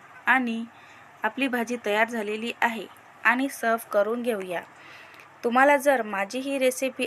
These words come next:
आवडली असेल तर लाईक, शेअर आणि सबस्क्राईब करा व माझ्या पुढील रेसिपीसाठी तयार रहा. विदर्भ स्पेशल भाजी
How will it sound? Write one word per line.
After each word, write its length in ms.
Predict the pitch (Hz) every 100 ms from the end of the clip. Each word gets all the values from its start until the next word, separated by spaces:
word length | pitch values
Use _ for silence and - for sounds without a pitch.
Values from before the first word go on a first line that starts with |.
| -
आवडली 380 | 214 214 220 220
असेल 440 | 226 - 247 196 196
तर 180 | 226 202 - - - -
लाईक, 260 | 208 226 254
शेअर 380 | - 269 233 - -
आणि 280 | 240 254 208 -
सबस्क्राईब 520 | - 190 - 214 240 -
करा 300 | 285 277 214 214 - - - -
व 80 |
माझ्या 420 | 277 285 254 226 214 - -
पुढील 260 | 240 269 285
रेसिपीसाठी 800 | 262 - 220 220 220 190 226 233 - - - - -
तयार 320 | 196 196 208
रहा. 480 | 233 226 233 226 220 233 - - - - - - - -
विदर्भ 360 | 220 233 247
स्पेशल 520 | 277 - 269 262 277 269
भाजी 460 | 254 214 247 262